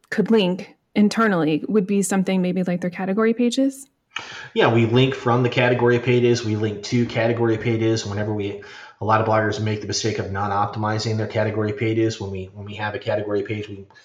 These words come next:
Speaker 2: we wanna have text above the fold, maybe a couple paragraphs where we tell the user, "Hey, welcome to my breakfast category page. Uh, here's, you're gonna, this is a great page for quick breakfasts or more detailed brunches with friends and family. And here's a link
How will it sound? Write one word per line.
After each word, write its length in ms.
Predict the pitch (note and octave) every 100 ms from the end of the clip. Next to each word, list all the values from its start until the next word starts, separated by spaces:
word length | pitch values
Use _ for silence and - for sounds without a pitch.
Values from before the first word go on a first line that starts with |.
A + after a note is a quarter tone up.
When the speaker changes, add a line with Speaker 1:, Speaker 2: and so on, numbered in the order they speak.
| _ - -
Speaker 2:
we 120 | A#2
wanna 280 | A2 G#2+ G#2
have 260 | G#2 G2 -
text 320 | - G2+ -
above 280 | - G#2 G#2
the 80 | G2
fold, 360 | G#2+ G#2+ G#2
maybe 200 | G2 F#2+
a 40 | -
couple 260 | - G2
paragraphs 540 | G2 G#2 G2 G2 G2 -
where 80 | F#2+
we 80 |
tell 180 | F2+ G#2+
the 80 | G2
user, 200 | G2+ G2+
"Hey, 340 | C3 A#3 E3+ -
welcome 240 | G#2+ A2
to 60 | A#2
my 100 | A#2
breakfast 400 | A#2 - B2+ A#2+
category 380 | G#2 G2 F#2+ F#2
page. 400 | G2 F#2 F2 - - - - - -
Uh, 140 | G#2 G#2+
here's, 320 | B2 A#2 A#2
you're 120 | A2
gonna, 300 | A2 A2 A2 -
this 200 | G#2 G2+
is 140 | G#2
a 300 | G#2 G#2 G#2 G#2
great 340 | A2 A#2 A2+
page 440 | - A#2 A#2 A2+
for 160 | - A2
quick 260 | - A#2+ -
breakfasts 720 | A#2+ C3 C3 D3+ D#3 D#3 A#2+
or 240 | G#2+ G#2+
more 240 | A2 A2 A2+
detailed 500 | G#2+ A2+ A#2 A2 A2
brunches 440 | A2 A2+ A#2 A2+
with 160 | A2+ -
friends 320 | A2+ A2+ A#2
and 100 | A2+
family. 400 | A#2+ C#3+ A2 G#2
And 180 | G2+ G#2 - - - -
here's 300 | - B2+ B2+
a 100 | A#2+
link 520 | A2+ A#2+ A#2+ - -